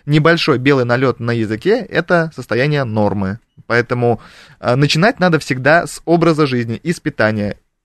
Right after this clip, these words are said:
Ну и максимум с исключения болезни полости рта и, э,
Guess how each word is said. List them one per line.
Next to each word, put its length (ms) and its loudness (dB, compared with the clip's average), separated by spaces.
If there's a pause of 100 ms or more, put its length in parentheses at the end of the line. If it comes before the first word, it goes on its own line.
(140)
Ну 100 2
и 160 0
максимум 460 0
с 60 -4
исключения 440 0
болезни 380 2
полости 340 0
рта 300 0
и, 340 -2 (440)
э, 420 2